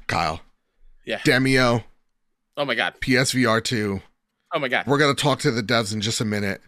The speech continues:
Speaker 2: Yeah.
Speaker 1: Full stop by this game. It is
Speaker 2: Yep.
Speaker 1: literally D and D meets chess,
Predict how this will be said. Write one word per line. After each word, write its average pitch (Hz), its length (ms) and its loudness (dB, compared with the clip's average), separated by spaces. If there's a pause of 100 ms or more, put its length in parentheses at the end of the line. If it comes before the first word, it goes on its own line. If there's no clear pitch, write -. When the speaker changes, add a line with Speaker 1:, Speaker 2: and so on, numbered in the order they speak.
(440)
Speaker 2:
Yeah. 110 160 -4 (640)
Speaker 1:
Full 147 300 2
stop 120 360 2
by 98 160 2
this 85 240 -6
game. 76 260 -6 (280)
It 123 120 2
is 127 140 2
Speaker 2:
Yep. 156 100 2
Speaker 1:
literally 131 440 0 (160)
D 120 220 -2
and 117 120 -6
D 107 380 -4 (480)
meets 107 440 -2
chess, - 580 0